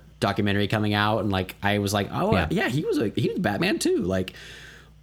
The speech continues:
Speaker 2: Mm-hmm.
Speaker 1: but some of those movies I remember just getting so terrible, like, I never really liked, you know, t-, I never wanted to revisit them or whatever. But
Speaker 2: Mm-hmm.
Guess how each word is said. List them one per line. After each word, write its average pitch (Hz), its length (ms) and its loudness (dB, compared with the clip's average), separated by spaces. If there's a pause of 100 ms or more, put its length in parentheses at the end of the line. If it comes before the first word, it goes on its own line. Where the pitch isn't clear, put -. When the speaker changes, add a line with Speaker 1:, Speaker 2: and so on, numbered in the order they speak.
Speaker 2:
Mm-hmm. - 300 -2
Speaker 1:
but 135 80 2
some 165 160 2
of 160 80 2
those 139 140 2
movies 135 420 2
I 110 80 4
remember 117 260 2
just 107 140 -2
getting 110 180 2
so 123 220 2
terrible, 107 560 2
like, 95 180 2
I 95 80 2
never 95 440 2 (160)
really 98 260 0
liked, 104 300 0 (120)
you 113 140 0
know, 87 160 2
t-, - 180 -6
I 120 120 4
never 131 200 2
wanted 113 160 2
to 98 60 2
revisit 101 420 0
them 95 180 2
or 92 60 2
whatever. 90 380 0
But 92 320 -2
Speaker 2:
Mm-hmm. 92 280 -2